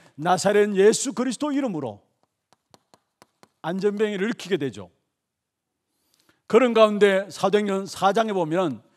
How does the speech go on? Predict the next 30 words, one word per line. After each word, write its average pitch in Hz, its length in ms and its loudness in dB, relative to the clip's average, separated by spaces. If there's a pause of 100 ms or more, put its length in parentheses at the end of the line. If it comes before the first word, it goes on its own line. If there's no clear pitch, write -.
(460)
안전병이를 214 600 -2
일으키는 202 300 -4
그 214 160 0
사건 220 380 -4
때문에 196 420 0 (280)
본격적인 247 600 -2
핍박이 175 380 -2
임했습니다. 147 460 -6
그때 214 340 2
사도행전 190 360 -4
일 190 80 -4
장 208 280 0 (640)
사 190 200 0
장 202 140 2
일 214 120 -2
절에서 214 280 2
십이 202 200 -4
절에 185 160 2
보면은 160 540 -2 (440)
종교 208 360 2
법정에서 202 800 0 (680)
베드로가 190 360 2
중요한 240 420 0
고백을 233 360 2
하게 175 200 -2
되죠. 123 360 -10 (880)
그리스도의 202 460 0
유일성을 240 420 0
선포하게 208 400 -2
되는데 147 520 -6